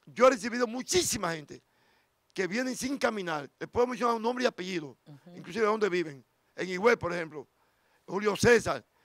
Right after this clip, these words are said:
Speaker 1: es más, una persona conocida, el síndico de La Romana, eh, Tony con el Pueblo,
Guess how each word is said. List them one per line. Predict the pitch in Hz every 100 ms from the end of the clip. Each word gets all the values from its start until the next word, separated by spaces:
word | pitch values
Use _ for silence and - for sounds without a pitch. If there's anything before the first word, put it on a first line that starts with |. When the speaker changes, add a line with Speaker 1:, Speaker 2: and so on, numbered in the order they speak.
| - -
Speaker 1:
es | 233 190
más, | 214 214
una | 226 185
persona | 214 226 202
conocida, | 208 165 196 160 135 _ - - - _
el | 151 185 180 180 170
síndico | - 240 254 262 - 240 233
de | 202 190
La | 180
Romana, | 170 160 185 202 180 156 - _ _ _ _ -
eh, | 156 160 156 151 147 147 147 139 _ _ _ _ -
Tony | 233 254
con | 214 202
el | -
Pueblo, | 165 147 127